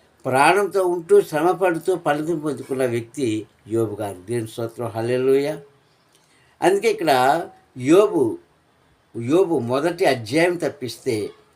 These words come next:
మిగిలిన ఎక్కడ చూసినా ఆయనకి కష్టాలే, కన్నీళ్ళే, వేదనలే, శోధనలే. కానీ ప్రభువును మాత్రం ఆయన నిందించలేదు. ఈరోజు మనకు శ్రమ కలిగినప్పుడు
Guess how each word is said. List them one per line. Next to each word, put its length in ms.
మిగిలిన 560
ఎక్కడ 600
చూసినా 260
ఆయనకి 320
కష్టాలే, 640
కన్నీళ్ళే, 680
వేదనలే, 580
శోధనలే. 680
కానీ 260
ప్రభువును 480
మాత్రం 340
ఆయన 380
నిందించలేదు. 840
ఈరోజు 280
మనకు 300
శ్రమ 300
కలిగినప్పుడు 880